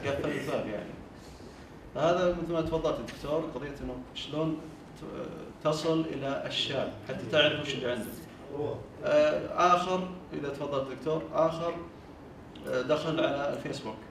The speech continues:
وذكر لي إنه، آه، "أبي أتصل عليك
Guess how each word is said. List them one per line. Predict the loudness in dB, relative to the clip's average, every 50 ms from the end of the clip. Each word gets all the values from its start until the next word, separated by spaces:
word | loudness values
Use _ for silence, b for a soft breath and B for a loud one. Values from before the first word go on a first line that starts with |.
| -16 -16 -16 -16 -16 -16 -16 -16 -16 -16 -16 -16 -16 -16 -16 -16 -16 -16 -16 -16 -16 -16 -16 -16 -14 -12 -8 -6
وذكر | -2 0 2 2 2 0 -2 0 -2 0
لي | 0 0 0
إنه، | 0 0
آه، | -2 -2 -4 -4 -6 -6 -6 -6 -8 -10 -10 -12 -12 -14 -14 -16 -14 -10 -8 -6
"أبي | -4 -2 -2
أتصل | -2 -4 -6 -8 -6 -4 -2
عليك | -2 0 -2 -2